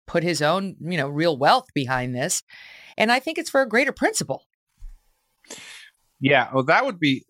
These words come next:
Speaker 2: really strange if someone came in and, and white knighted the progressive movement and took this away from Elon Musk, because then you would essentially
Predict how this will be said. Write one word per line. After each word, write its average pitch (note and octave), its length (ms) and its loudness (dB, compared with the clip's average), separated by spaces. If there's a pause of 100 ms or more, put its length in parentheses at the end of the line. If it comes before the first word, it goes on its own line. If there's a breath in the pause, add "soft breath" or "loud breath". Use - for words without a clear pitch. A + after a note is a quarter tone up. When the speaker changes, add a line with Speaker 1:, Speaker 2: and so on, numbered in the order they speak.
Speaker 2:
really D#3 360 0
strange - 920 -2
if G#2 300 -6 (100)
someone A#2+ 440 2
came A2+ 320 0
in A2+ 140 2
and, G2 260 -2
and G2 240 -4
white A2 320 2
knighted G#2+ 500 0 (140)
the F2+ 320 -2 (100)
progressive G#2 540 0
movement F#2 640 -2
and F#2+ 340 -2
took - 220 0 (160)
this G2+ 460 -2
away G#2 380 2
from G2+ 220 -6
Elon G2+ 300 0
Musk, G#2 320 -2
because A2+ 240 -4
then F3+ 200 0
you A3+ 100 0
would C3+ 100 0
essentially A#2+ 880 -2